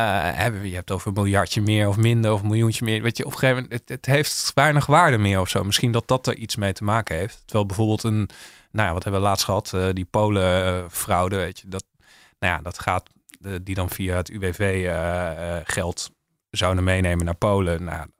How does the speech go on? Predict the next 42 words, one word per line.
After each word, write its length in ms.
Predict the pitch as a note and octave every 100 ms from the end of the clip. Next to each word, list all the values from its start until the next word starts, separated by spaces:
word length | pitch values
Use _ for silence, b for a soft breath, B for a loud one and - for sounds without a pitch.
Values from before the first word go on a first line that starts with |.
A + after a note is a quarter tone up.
| _
als 260 | - G#2 -
dat 140 | G#2
al 120 | G2
zo 140 | F#2 G2
is, 240 | A2+ G#2
dan 140 | - F2+
gaat 180 | G2
het 120 | G2 G#2
om, 120 | F#2+
eh, 260 | F#2+ F#2+ -
nou, 280 | G2 F#2 F2
max 340 | F2+ F#2+ - -
enkele 300 | G#2 - -
tientallen 440 | G#2+ G2+ G2 G2
miljoenen 340 | G2+ G#2 G2+
per 120 | - G#2+
jaar. 420 | C3+ G#2+ F2 - b _
De-, 140 | -
kijk, 180 | - G#2
daar 120 | G#2
kunnen 200 | A2+ G#2+
we 120 | A2
weken 360 | A2+ A#2+ B2 A2+
de, 440 | G#2+ A2+ A2 A2
de 100 | G#2+
radio 320 | G#2+ A2 G#2+ G#2+
en 80 |
de 160 | G#2+ -
T 40 |
V 160 | - C3+
mee 160 | C3 F#2
vullen. 400 | F2+ F2 F2+ C#3 _ b - _ _ _
Maar 120 | A#2
ja, 60 | G#2
maar 160 | G2+
met 160 | A2 G#2
zo'n 220 | B2+ B2+
onderwerp 500 | A2+ A2 G2+ G2 - - - _ -
lukt 200 | A2+ -
dat 160 | A2
dus 160 | B2+ A#2
niet. 440 | C3+ D#3 - -